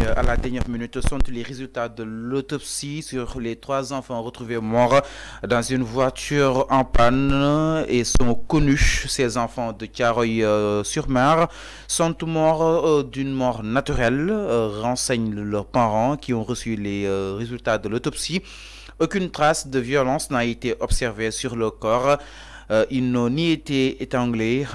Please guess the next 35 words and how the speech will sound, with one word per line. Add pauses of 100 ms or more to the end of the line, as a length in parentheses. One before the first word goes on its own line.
euh,
empoisonnés
ou
tués.
Ils
sont
juste
retrouvés (420)
à
bord
de
la
voiture,
ne
trouvant
pas
une
issue
pour
sortir. (380)
Ils
sont (240)
étouffés.
Toutefois, (140)
la
prise
en
charge
psychologique
des,
euh,
proches
et
des
victimes,